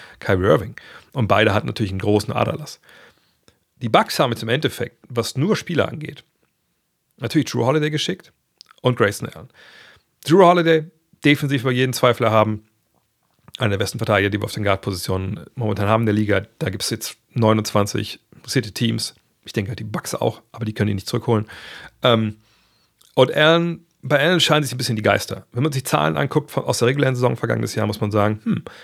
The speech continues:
das war defensiv auf einem Level, da hätte ich ihn eigentlich nicht gesehen. Das war eigentlich relativ gut oder sogar ziemlich gut. Aber der Augentest in den Playoffs hat auch wieder gezeigt, hm, da gibt's schon Matchups, die sind für den halt schwer zu navigieren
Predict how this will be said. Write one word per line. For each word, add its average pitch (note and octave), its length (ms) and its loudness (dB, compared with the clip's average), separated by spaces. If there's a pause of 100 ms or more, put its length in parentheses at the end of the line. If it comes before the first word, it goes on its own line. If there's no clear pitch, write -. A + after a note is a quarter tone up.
(140)
das - 180 0
war C3+ 80 2
defensiv B2+ 400 -2
auf - 160 -4
einem G#2+ 100 0
Level, A#2+ 300 4 (320)
da - 80 -6
hätte A#2+ 120 0
ich C#3+ 100 -4
ihn D3 40 -4
eigentlich E3+ 300 -2
nicht D3+ 160 0
gesehen. B2 300 0
Das A2+ 180 -2
war - 80 0
eigentlich B2+ 200 -2
relativ A#2+ 280 -4
gut G3 240 -2 (220)
oder G2 100 -4
sogar G2+ 220 -6 (260)
ziemlich D3 320 -4
gut. G#3+ 240 -6 (560)
Aber C#3+ 380 2 (440)
der - 160 -4
Augentest C#3+ 440 -2
in A#2+ 60 -4
den A#2 100 -6
Playoffs B2+ 300 -2
hat B2 60 -10
auch G2+ 60 -8
wieder A#2 140 -2
gezeigt, A#2+ 420 -2 (300)
hm, C#3 240 -6 (840)
da A2 80 2
gibt's A2+ 220 -2
schon D#3 100 2
Matchups, C#3 460 0
die - 40 -4
sind A#2+ 160 0
für - 80 -2
den A#2 120 2
halt G#2+ 140 0
schwer A#2+ 200 0
zu - 140 -2
navigieren G#2+ 640 2